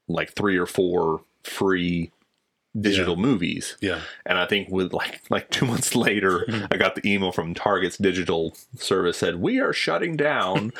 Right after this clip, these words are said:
Speaker 2: <laughs>
Speaker 1: Make sure you link your stuff to Vudu, and you make sure you say," you know.
Speaker 2: Yeah.
Speaker 1: Um, so it's for, so for whatever reason, Vudu has kind of emerged as, uh,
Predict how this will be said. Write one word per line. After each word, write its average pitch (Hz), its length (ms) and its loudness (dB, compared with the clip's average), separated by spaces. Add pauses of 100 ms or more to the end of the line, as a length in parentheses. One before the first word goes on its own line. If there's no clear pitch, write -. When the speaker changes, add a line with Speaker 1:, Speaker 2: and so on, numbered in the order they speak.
(140)
Speaker 2:
<laughs> - 200 -12
Speaker 1:
Make 160 200 2
sure 165 140 2
you 143 140 4
link 147 320 2
your 107 320 4
stuff - 400 0
to 95 160 2
Vudu, 104 680 2 (460)
and 101 400 2
you 101 100 2
make 104 460 2
sure 107 160 2
you 101 80 2
say," 95 240 2
you 92 160 -2
know. 82 280 -6
Speaker 2:
Yeah. 101 240 0
Speaker 1:
Um, 92 540 -4 (200)
so 101 220 4
it's 101 80 2
for, - 300 2
so - 180 2
for 101 200 4
whatever 123 360 4
reason, 98 600 2 (320)
Vudu 104 840 2 (100)
has 95 260 -2
kind 98 220 0
of 90 80 -4
emerged 90 640 2
as, 85 520 0 (1040)
uh, 82 580 -2